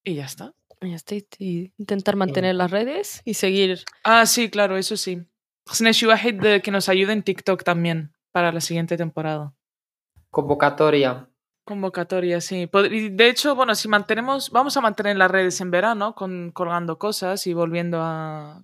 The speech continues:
Speaker 1: como compartir,
Speaker 2: Sí.
Speaker 1: eh, los episodios, ¿verdad? Y que la gente también nos vaya diciendo temas que quieren.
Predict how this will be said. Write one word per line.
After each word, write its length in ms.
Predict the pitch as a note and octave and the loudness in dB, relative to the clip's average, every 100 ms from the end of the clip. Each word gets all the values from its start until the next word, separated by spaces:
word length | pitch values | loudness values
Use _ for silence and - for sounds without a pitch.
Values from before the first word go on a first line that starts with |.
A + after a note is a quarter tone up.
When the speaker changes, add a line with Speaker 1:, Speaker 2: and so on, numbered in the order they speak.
| _ | _
Speaker 1:
como 220 | F3+ E3+ | -10 -6
compartir, 560 | F3+ E3 D#3 - F3+ F3 | -6 -4 -6 -2 -2 -2
Speaker 2:
Sí. 100 | E3 | -2
Speaker 1:
eh, 180 | - D3+ | -2 -4
los 160 | D#3+ | -8
episodios, 680 | - E3 - G#3 G3+ F#3 F3+ | -8 -6 -4 -2 -2 -2 -4
¿verdad? 360 | F3 F3 F3+ G#3 _ _ | -6 -6 -8 -14 _ _
Y 300 | - G#3 G3 | -4 0 0
que 120 | F#3 G3 | 2 2
la 80 | F3+ | 2
gente 260 | G3+ A#3 | 0 0
también 240 | C4+ C4+ C#4+ | -2 -2 -4
nos 120 | A#3+ | -2
vaya 200 | G#3+ G3+ | 0 0
diciendo 600 | F#3+ F#3 F#3+ F3+ F3 E3+ | 0 -2 -4 0 2 2
temas 440 | - G#3+ C#4+ F#3+ | 0 -2 -2 -6
que 120 | - F#3 | -8 -6
quieren. 1040 | F#3 F3 E3+ E3 E3 D#3+ D#3 D#3 D3+ D#3 | -4 -4 -4 -4 -6 -6 -8 -10 -12 -18